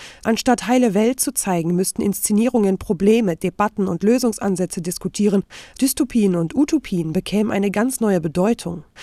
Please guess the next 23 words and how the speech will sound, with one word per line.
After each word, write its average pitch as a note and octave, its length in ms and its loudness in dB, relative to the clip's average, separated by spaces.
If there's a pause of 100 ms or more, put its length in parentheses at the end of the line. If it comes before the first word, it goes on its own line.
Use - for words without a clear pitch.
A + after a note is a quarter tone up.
(220)
Gleichzeitig A3 600 0
müssen G#3+ 240 2
die A3+ 80 2
Institutionen G#3+ 720 2
aber G3 200 2
auch G#3+ 120 0
hinter C4 320 0
den G3 180 2
Kulissen F3+ 400 -2
konsequent G3+ 640 -2
sein. E3 320 -8 (400)
Keine A#3+ 280 6
Materialschlachten F#3+ 1000 0
mehr, E3+ 280 0
es F#3 120 -2
sei G#3+ 160 4
denn, A3 160 2
die G3+ 120 0
Bühnenbilder G3+ 560 2
und F3+ 140 -2
Kostüme F#3 440 -2
sind E3+ 180 -2
recycelt. - 640 -4